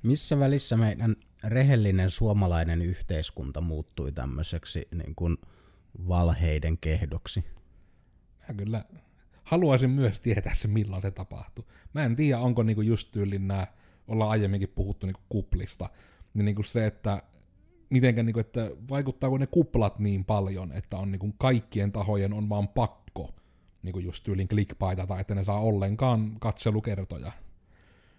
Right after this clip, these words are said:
Speaker 2: Ja sinällään just sarjassa, jos on joku tämmönen valtion taho, niin onks se edes, niinku, pääjuttu, niiden tarvii saada niitä,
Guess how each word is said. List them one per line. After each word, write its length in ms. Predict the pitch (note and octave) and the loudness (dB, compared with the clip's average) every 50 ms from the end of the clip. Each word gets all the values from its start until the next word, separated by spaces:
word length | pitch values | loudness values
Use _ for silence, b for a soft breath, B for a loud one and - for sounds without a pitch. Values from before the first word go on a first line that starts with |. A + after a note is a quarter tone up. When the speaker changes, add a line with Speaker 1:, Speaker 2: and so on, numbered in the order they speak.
| b b b b _ - - | b b b b _ -10 -6
Speaker 2:
Ja 60 | G#2+ | -2
sinällään 400 | A2+ C#3 C#3+ C#3+ C3+ C3 B2+ B2+ | 0 0 0 0 0 0 0 0
just 160 | C3 B2 - | -2 -2 -2
sarjassa, 380 | - C3+ C3 C3 A#2+ - - B2 A#2+ | -2 -2 0 0 -2 -4 -4 -4 -4
jos 160 | A#2+ A#2 - | -4 -4 -4
on 80 | C3+ B2 | -6 -4
joku 160 | A2+ A#2 A2 | -4 -4 -4
tämmönen 280 | A#2 A2+ A2+ A2+ A2 | -2 0 0 -2 0
valtion 520 | A#2 B2+ B2+ A#2 A2 - A2 G#2 G2+ G2+ G2 | 0 0 2 2 2 0 0 0 0 0 0
taho, 500 | - G#2+ G2+ - - F2 F2 F#2 - b b b b b b b b b - | 0 -2 -2 -2 -4 -8 -8 -8 -10 b b b b b b b b b -2
niin 360 | G#2 G#2 G2+ G2+ G2 - - _ _ _ _ _ _ | -2 0 0 0 -2 -4 -8 _ _ _ _ _ _
onks 280 | B2+ D#3+ G3 G3 - - | -2 -2 -2 -2 -4 -6
se 120 | - A#2+ | -4 -2
edes, 120 | B2+ B2 C3+ | -2 -2 -2
niinku, 200 | C#3+ C#3+ C#3+ C3+ | -2 -2 -2 -4
pääjuttu, 580 | - E3+ F3 E3 C#3 A#2+ A2 A2 - - A2 | -2 -2 0 0 0 2 2 0 0 -2 -4
niiden 220 | G#2 A2 - A#2 G#2+ | -4 -2 -2 -2 -2
tarvii 300 | A#2+ A#2 A2+ G#2+ A2+ - | -2 -2 -2 -2 -2 -4
saada 480 | - - - D#3 D3+ B2 G#2 G#2 G2 | -4 -2 -2 0 0 2 2 2 2
niitä, 440 | F#2+ F#2 F#2+ F#2 F#2+ G2 G2 F2+ | 2 0 -2 -2 -2 -2 -4 -4